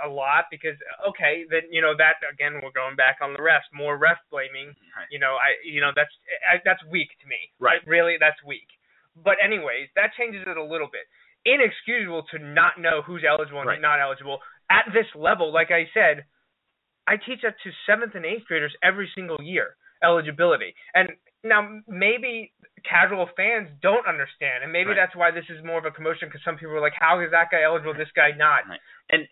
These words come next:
Speaker 2: and that's where I think we get into this, like, and, and it, and it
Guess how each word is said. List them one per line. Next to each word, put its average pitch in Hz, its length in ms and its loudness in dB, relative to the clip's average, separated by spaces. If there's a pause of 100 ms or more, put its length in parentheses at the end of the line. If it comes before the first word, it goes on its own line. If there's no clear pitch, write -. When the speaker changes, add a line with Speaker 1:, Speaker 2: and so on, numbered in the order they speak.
(100)
Speaker 2:
and 156 140 -4
that's 208 240 0
where 220 140 4
I 151 120 4
think 139 280 -4 (340)
we 139 100 -2
get 147 140 2
into 147 240 2
this, 120 180 2 (120)
like, 107 260 4 (1700)
and, 139 160 0 (100)
and 151 120 -2
it, 147 100 2 (260)
and 151 120 2
it 135 100 -4